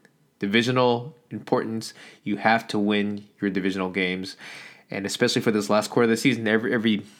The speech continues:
every win, every game counts. And so let's go ahead and divulge into it. So when the Rams have the football, Cardinals are on defense. I mean, the first thing that I'm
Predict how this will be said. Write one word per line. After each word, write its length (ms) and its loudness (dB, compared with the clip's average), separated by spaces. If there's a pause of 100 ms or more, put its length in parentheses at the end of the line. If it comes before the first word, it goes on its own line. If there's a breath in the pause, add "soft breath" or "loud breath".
(340 soft breath)
every 320 6
win, 480 0
every 300 4
game 400 2 (300)
counts. 640 -4 (100)
And 140 -14
so 400 -2 (640 loud breath)
let's 140 -4
go 180 4
ahead 120 4
and 80 0
divulge 440 4
into 460 0
it. 200 -4 (400)
So 180 -2
when 200 0
the 100 4
Rams 380 4
have 420 4
the 60 -2
football, 880 2
Cardinals 420 2
are 160 4
on 220 2
defense. 480 -2
I 80 -2
mean, 160 -4
the 60 -6
first 360 0
thing 260 2
that 140 0
I'm 500 2